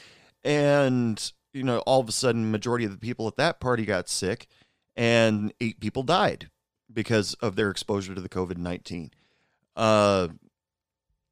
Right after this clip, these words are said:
uh, what was, I don't even know the name of that, uh, idiot politician that decided to go into a,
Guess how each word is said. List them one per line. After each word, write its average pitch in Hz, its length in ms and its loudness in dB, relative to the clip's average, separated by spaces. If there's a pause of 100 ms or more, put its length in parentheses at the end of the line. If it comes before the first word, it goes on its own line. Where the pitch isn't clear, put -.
(480)
uh, 110 240 2
what 127 180 0
was, 147 240 -6 (180)
I 120 120 2
don't 120 160 2
even 95 240 -2
know 107 140 2
the 95 160 -6
name 101 240 -2
of 92 80 -4
that, 92 240 -4 (420)
uh, 95 360 0 (100)
idiot 110 320 0
politician 107 560 -2
that 92 180 -4
decided 95 360 -4
to 95 40 -12
go 98 160 -6
into 95 400 -6
a, 82 140 -8